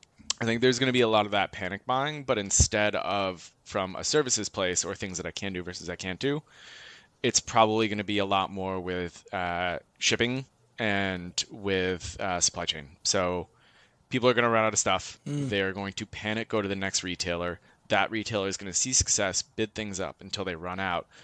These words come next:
Speaker 1: go to the next retailer, and things are gonna be bid up again because the floor is already artificially inflated.
Speaker 2: Makes
Speaker 1: So,
Speaker 2: sense.
Speaker 1: uh, something that we saw last year, I mean, you can think of it like, uh, the great toilet paper crisis of twenty nineteen,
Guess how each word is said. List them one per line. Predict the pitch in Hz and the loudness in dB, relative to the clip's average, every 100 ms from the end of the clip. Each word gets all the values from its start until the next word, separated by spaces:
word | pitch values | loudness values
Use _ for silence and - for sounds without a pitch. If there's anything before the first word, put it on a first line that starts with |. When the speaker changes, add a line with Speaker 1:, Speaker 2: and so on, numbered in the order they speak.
| - _ | -20 _
Speaker 1:
go | - 113 | 2 4
to | |
the | 113 | 4
next | 107 110 - - | 2 2 2 0
retailer, | 98 104 87 92 90 | -4 -2 0 0 -2
and | 78 92 | -4 -8
things | 95 90 | -8 -8
are | |
gonna | 87 | -10
be | 87 | -12
bid | 87 95 | -6 -6
up | 85 | -4
again | 92 - 151 127 107 104 | -6 2 4 6 2 -2
because | 101 - 95 | -8 -10 -10
the | 95 | -10
floor | - 95 | -8 -6
is | 85 | -6
already | 85 85 85 98 _ | -8 -10 -12 -14 _
artificially | 90 90 - 92 87 | -8 -8 -8 -6 -6
inflated. | 87 82 80 85 123 160 _ - - - - - - - - _ - - _ - | -8 -8 -6 -4 -4 -6 _ -20 -20 -20 -18 -16 -16 -16 -20 _ -20 -20 _ -6
Speaker 2:
Makes | 123 | 2
Speaker 1:
So, | - 123 | 6 8
Speaker 2:
sense. | 110 107 101 90 | 8 6 6 2
Speaker 1:
uh, | - 131 131 160 | 0 -2 -2 2
something | - 131 113 120 | 6 6 6 0
that | 113 | 0
we | 107 | 0
saw | 101 113 104 | 2 4 4
last | 98 95 92 - | 4 2 0 -2
year, | 95 | -4
I | |
mean, | 87 87 | -4 -8
you | 85 | -8
can | 98 | -8
think | - 92 | -4 -6
of | 92 | -4
it | 92 76 | -4 -4
like, | 87 87 - | -6 -6 -6
uh, | 90 87 85 85 71 82 - 98 - - | -4 -2 -2 -4 -6 -10 -14 -18 -8 0
the | 123 | 2
great | 104 113 | 2 2
toilet | 117 120 92 | 4 2 2
paper | 95 - | -2 -2
crisis | - 92 - - | -4 0 0 0
of | 92 82 | -2 -4
twenty | - 104 95 | -6 -6 -4
nineteen, | 92 92 - 90 85 104 | -6 -6 -4 -6 -8 -12